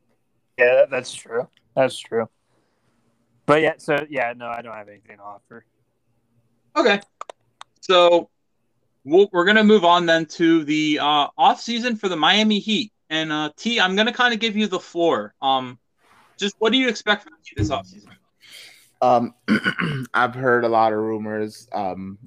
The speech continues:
Speaker 3: about Tyler Herro being traded. Um, and I would like to say Tyler Herro's been great for the last two years in my book. Yes, there has been ups and downs, especially this year. Um,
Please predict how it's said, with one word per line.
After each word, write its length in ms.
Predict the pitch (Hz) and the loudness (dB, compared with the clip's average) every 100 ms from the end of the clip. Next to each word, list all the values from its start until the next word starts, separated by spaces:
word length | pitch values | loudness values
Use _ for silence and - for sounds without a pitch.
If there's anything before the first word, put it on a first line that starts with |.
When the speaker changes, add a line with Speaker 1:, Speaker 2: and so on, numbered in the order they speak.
| - | -14
Speaker 3:
about 600 | 110 113 110 104 104 - - _ _ _ _ _ | -8 0 2 2 -2 -10 -20 _ _ _ _ _
Tyler 320 | - 131 113 113 | -4 -2 0 0
Herro 300 | 120 117 113 | 2 2 2
being 240 | 120 120 | 0 -2
traded. 480 | 120 120 120 131 151 _ | -2 0 4 2 0 _
Um, 300 | 107 107 98 - _ - _ _ - | -4 -4 -6 -12 _ -20 _ _ -2
and 360 | 127 123 120 | 0 2 0
I 180 | 82 131 | 2 2
would 80 | 131 | 4
like 160 | 131 127 | 2 0
to 80 | |
say 500 | 127 - 127 127 131 127 - _ _ | -2 2 6 6 6 2 -8 _ _
Tyler 300 | - 147 131 | 0 0 0
Herro's 340 | 143 135 139 | -2 -4 -4
been 380 | 120 135 127 127 117 _ 117 | -8 -12 -10 -12 -14 _ -10
great 280 | 127 113 | -8 -8
for 60 | _ | _
the 60 | 120 | -4
last 340 | 123 120 - | -4 -4 -8
two 80 | 123 | -12
years 380 | 117 123 123 - | -6 -6 -6 -12
in 120 | 107 | -14
my 220 | 110 113 | -8 -8
book. 380 | 110 117 127 - _ _ _ _ _ _ 104 _ | -8 -6 -6 -8 _ _ _ _ _ _ -20 _
Yes, 220 | 127 123 | -2 0
there 160 | 127 | -2
has 140 | 127 123 | -2 -4
been 140 | 120 120 | -6 -6
ups 300 | 113 120 - | -6 -6 -12
and 380 | 123 113 110 110 | -10 -10 -14 -6
downs, 360 | 120 120 127 | -2 -2 -2
especially 400 | 117 - 117 - | -10 -8 -8 -8
this 320 | 104 113 117 - | -10 -8 -10 -8
year. 400 | 101 110 117 120 _ _ _ _ | -4 -2 -4 -8 _ _ _ _
Um, 440 | 87 95 92 95 | -4 -2 -4 -8